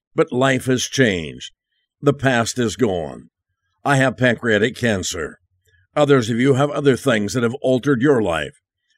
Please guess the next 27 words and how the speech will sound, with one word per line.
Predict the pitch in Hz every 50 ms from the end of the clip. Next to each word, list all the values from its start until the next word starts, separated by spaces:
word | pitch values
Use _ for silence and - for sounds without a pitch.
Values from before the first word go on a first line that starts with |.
| _ _ _ -
There'll | - 127 151 151
be | 165 160
good | 131 139 143 131 107
days | 110 120 107 101 98 98 104 117 107 - - -
and | 139 139 123
bad | 117 110 104 95 87
days. | 82 90 87 80 71 71 71 73 - - - _ _ _ _ _ _ _ _ _ _ _ _ _ - 120
God, | 123 180 196 165 127 113 120 135 123
who | 143 151
created | 143 - - 170 165 160 131 131 113 107
us, | 104 120 127 -
understands | - 151 147 151 143 - - 139 143 143 135
our | 139 147 143
weaknesses | 127 135 127 - - - - - 143 151 131 107
and | 139 131 123
wants, | 117 107 101 101 117 - -
but | - 123 123 - _ _ _ _ _ _ _ _ _ _
ultimately, | - 185 180 139 - 143 127 123 - 110 127 151 160 -
we | - 180 165
can't | 135 - 151 135 120 - -
plan | - 139 135 123 117
our | 113 107 107
way | 107 143 135 107
out | 101 95
of | 87 87
these | 90 92 90 82
things. | - 117 110 107 110 123 127 127 - -